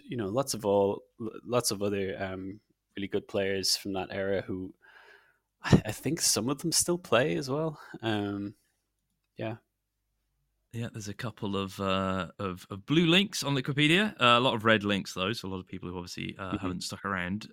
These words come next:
Speaker 2: But, um, yeah, no, it's fun to see, 'cause I'm, I'm looking at the group results and seeing you, you there and, and, and Chris also there, uh, imagining that little, uh, that little crossover way back. Um,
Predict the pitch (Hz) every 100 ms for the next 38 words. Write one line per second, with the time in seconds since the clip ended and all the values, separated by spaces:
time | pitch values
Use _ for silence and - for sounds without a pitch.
0 | 101 92 - - 92 90 98 107 95 95
1 | 90 - 107 95 - 104 98 92 90 -
2 | 98 98 101 98 95 101 - 98 92 92
3 | 92 - 98 98 95 90 90 92 104 92
4 | 90 90 90 90 90 92 90 98 95 -
5 | 92 - 87 - 95 92 90 98 - -
6 | _ _ _ 104 104 104 - - 101 82
7 | 85 98 - - 95 69 95 117 104 104
8 | 92 95 98 101 98 - - 110 117 123
9 | 123